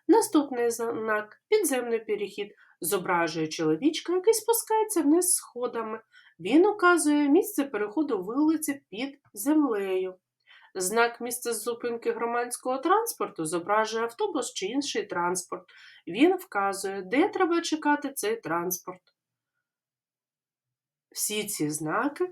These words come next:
відносяться до інформаційно-вказівних. Знаки такого вигляду об'єднує прямокутна форма і синьо-біле забарвлення.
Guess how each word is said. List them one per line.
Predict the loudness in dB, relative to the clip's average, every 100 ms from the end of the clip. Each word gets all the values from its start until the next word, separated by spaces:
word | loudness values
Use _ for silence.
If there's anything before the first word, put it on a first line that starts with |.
| 2
відносяться | 6 6 4 0 -2 -2 -4 -4
до | -2
інформаційно-вказівних. | -4 -4 -6 -4 -2 0 2 2 2 -4 -2 -4 0 0 0 -4 _ _ _ -6
Знаки | 0 4 4 2
такого | -4 -4 -4 -4 -2
вигляду | 0 4 4 4 -2 -4 -14 -2
об'єднує | -2 0 0 0 0 -2
прямокутна | 0 4 4 4 4 4 2
форма | 2 4 8 6 4
і | -4 -2
синьо-біле | 0 2 4 6 8 6 2 0 2
забарвлення. | 0 -2 -2 -2 -2 -2 -2 -4 -8